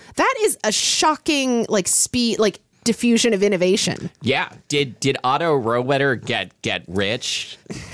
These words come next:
Speaker 2: And did, did he have, like, a, like, a, you know, sad Citizen Kane downfall?
Speaker 1: I don't know. He kind of just,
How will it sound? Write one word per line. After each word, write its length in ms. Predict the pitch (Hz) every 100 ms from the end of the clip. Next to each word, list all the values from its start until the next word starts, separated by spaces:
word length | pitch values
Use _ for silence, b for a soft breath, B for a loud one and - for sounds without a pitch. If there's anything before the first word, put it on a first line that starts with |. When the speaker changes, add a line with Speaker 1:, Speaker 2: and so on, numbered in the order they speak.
| B B
Speaker 2:
And 160 | 117 113
did, 280 | 123 101 -
did 140 | 131
he 80 | 117
have, 140 | 120
like, 200 | 117 120
a, 80 | 95
like, 240 | 87 90 90
a, 320 | 85 82 82
you 60 | 90
know, 100 | 82
sad 580 | - - 98 90 90 -
Citizen 440 | - 101 92 87
Kane 500 | 82 107 92 92 90
downfall? 800 | 85 82 87 90 110 101 104 104 -
Speaker 1:
I 100 | 453
don't 200 | 571 392
know. 240 | 480 247
He 160 | - 330
kind 200 | 370 403
of 100 | 453
just, 360 | 392 349 -